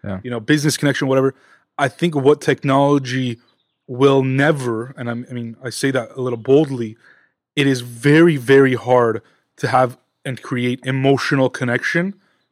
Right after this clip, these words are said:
Speaker 2: through a virtual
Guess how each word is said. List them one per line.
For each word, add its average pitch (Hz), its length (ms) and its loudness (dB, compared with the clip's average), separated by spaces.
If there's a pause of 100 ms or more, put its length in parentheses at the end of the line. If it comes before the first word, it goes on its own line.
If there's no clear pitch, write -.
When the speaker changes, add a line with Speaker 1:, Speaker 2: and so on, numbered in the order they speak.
(340)
Speaker 2:
through 139 560 -2 (420)
a 135 80 -6
virtual 127 960 0